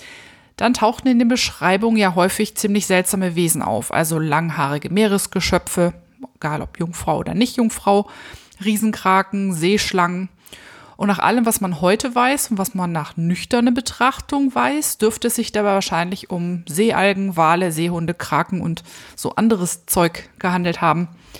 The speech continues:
Und, ähm, ja, sehr wahrscheinlich ist auch immer ein gerüttelt Maß an Übertreibung und Prahlerei dabei gewesen, wenn die ihre Geschichten erzählt haben. Von Rum mal ganz abgesehen. Aber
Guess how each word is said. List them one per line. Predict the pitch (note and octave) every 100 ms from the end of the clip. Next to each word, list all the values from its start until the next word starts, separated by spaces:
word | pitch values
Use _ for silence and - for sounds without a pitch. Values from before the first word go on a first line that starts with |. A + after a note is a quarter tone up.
| - - - - - -
Und, | - F#3 F3+
ähm, | F3+ E3 E3+
ja, | E3+ E3
sehr | F3+ G3+
wahrscheinlich | G#3+ - F#3+ F#3+ -
ist | - - -
auch | F3
immer | - G3
ein | F3+
gerüttelt | E3+ E3+ F3 F#3
Maß | F3 E3+ F#3+
an | D#3
Übertreibung | D#3+ D#3+ - G3+ A3 F#3+
und | E3+ -
Prahlerei | - E3 D#3 D3+
dabei | A#3 G#3+ D#3+
gewesen, | D3 D3+ D3 D3 D#3
wenn | D#3
die | D#3
ihre | C3 D#3
Geschichten | D#3+ - E3+ D3
erzählt | D3 - C#3+ -
haben. | C3+ F#3+ _ -
Von | - E3+ E3+
Rum | D#3 F3
mal | E3 D3
ganz | C3+ B2 D3
abgesehen. | - - D#3+ C3+ F3 - _ _ _ _ _ _ _ _ _ - - - -
Aber | - F#3 B3+ D4+